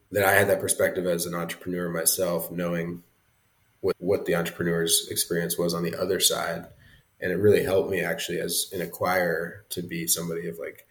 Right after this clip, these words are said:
"I know what you're going through. I know what the acquisition process is and the, and the integration process." And so it made me, I think, a better acquirer to know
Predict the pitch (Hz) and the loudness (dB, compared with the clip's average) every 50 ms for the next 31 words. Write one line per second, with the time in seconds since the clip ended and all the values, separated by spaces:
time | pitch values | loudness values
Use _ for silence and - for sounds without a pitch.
0 | _ - 107 110 110 107 101 104 104 123 127 120 117 113 113 - 120 113 113 110 | _ 0 2 4 6 6 6 6 8 8 8 8 8 6 4 4 4 6 8 8
1 | 107 98 95 95 95 95 95 92 98 90 90 90 92 92 104 110 107 - 107 104 | 8 8 6 4 2 0 0 0 0 0 0 -2 -2 -2 -2 0 0 0 0 0
2 | 104 95 98 95 95 - 95 95 92 - 98 92 92 92 92 92 92 87 87 82 | 0 2 2 2 2 2 2 2 2 0 0 0 0 0 -2 -2 -2 -2 -2 -4
3 | 82 85 82 80 - - - - - - - - - 92 95 87 85 80 82 95 | -4 -6 -8 -8 -10 -10 -12 -14 -12 -12 -14 -12 -12 -12 -10 -10 -10 -10 -8 -8
4 | 90 87 87 92 95 104 101 - - 98 87 - 95 90 90 85 - - 90 90 | -8 -6 -4 0 2 2 2 2 0 -2 -2 0 0 0 2 2 0 0 0 0
5 | 87 87 87 85 - - 82 80 82 85 87 87 - _ - - - 82 80 80 | 0 0 2 2 0 0 -2 -6 -12 -12 -12 -12 -12 _ -6 -6 -4 -4 -4 -4
6 | 90 90 90 87 90 87 85 82 82 82 80 - - _ _ _ _ _ _ _ | -4 -4 -4 -4 -4 -4 -4 -2 -4 -6 -8 -10 -16 _ _ _ _ _ _ _
7 | - - - 90 87 85 85 87 90 87 87 85 82 85 85 - - - - 90 | -14 -8 -4 -2 -2 -2 0 0 2 2 4 4 4 4 2 2 -2 -2 0 2
8 | 85 87 85 87 85 85 85 - 82 85 82 80 82 87 - | 4 4 4 4 4 2 2 0 -2 -4 -4 -4 -4 -4 -6